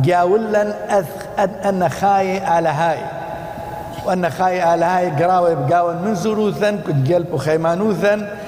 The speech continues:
لكن تداويباً أخناً عيشوخ لا معموديثاً، لازم هاويلاً علاقة شخصية أمد إيشو، لا علاقة سطحية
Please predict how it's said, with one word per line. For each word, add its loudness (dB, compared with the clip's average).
لكن -2
تداويباً 0
أخناً -4
عيشوخ -2
لا 4
معموديثاً، 0
لازم 0
هاويلاً 2
علاقة 0
شخصية 0
أمد -2
إيشو، -2
لا 2
علاقة 0
سطحية -2